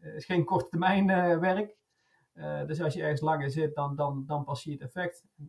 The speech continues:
En als je bij dat adviesbureau werkt, ja, dan vlieg je toch een beetje van, vaak, hè, hoeft niet altijd. De ene vindt, eh,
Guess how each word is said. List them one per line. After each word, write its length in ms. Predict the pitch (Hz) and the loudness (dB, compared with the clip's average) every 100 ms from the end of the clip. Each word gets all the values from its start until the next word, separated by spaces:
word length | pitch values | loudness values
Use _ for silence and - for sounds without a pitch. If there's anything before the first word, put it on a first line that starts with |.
| 143 | -18
En 120 | 143 | -12
als 180 | 269 - | -8 -6
je 80 | |
bij 140 | 151 143 | -2 -2
dat 100 | 135 | -2
adviesbureau 580 | - 175 - - - - | -6 -6 -6 -10 -12 -12
werkt, 300 | 165 - - | -12 -12 -14
ja, 180 | - - | -18 -14
dan 200 | 135 131 | -12 -12
vlieg 180 | 160 151 | -12 -14
je 80 | 131 | -10
toch 180 | 160 156 | -6 -6
een 100 | 147 | -6
beetje 280 | 135 135 - | -8 -10 -12
van, 260 | 143 - - | -18 -18 -2
vaak, 280 | 165 151 151 | 0 0 0
hè, 240 | 165 - | -4 -4
hoeft 200 | 156 156 | -6 -4
niet 120 | 160 | -2
altijd. 340 | 151 147 147 165 | -2 -4 -6 -4
De 120 | 165 | -4
ene 160 | 165 160 | -4 -6
vindt, 240 | 165 151 | -10 -16
eh, 100 | - | -18